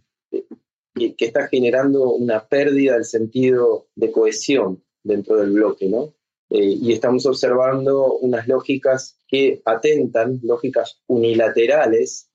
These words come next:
¿sí? Que a-, que van atentando, van mermando el grado de cohesión del bloque y lo van poniendo, digamos, en una situación de crisis, ¿no? Que algunos hablan de desintegración, ¿no? Pero bueno, motivos siempre hay,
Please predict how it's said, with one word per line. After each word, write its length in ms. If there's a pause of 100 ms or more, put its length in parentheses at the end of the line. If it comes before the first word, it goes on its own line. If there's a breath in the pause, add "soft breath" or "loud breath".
¿sí? 300
Que 120
a-, 160
que 120
van 140
atentando, 800
van 360 (100)
mermando 880 (260)
el 160
grado 400
de 140
cohesión 420
del 140
bloque 400
y 100
lo 140
van 180
poniendo, 640 (240)
digamos, 560
en 100
una 140
situación 840 (120)
de 200
crisis, 720
¿no? 400
Que 340
algunos 460
hablan 320
de 260 (160)
desintegración, 1120
¿no? 260 (260)
Pero 220
bueno, 340 (100)
motivos 600
siempre 520
hay, 320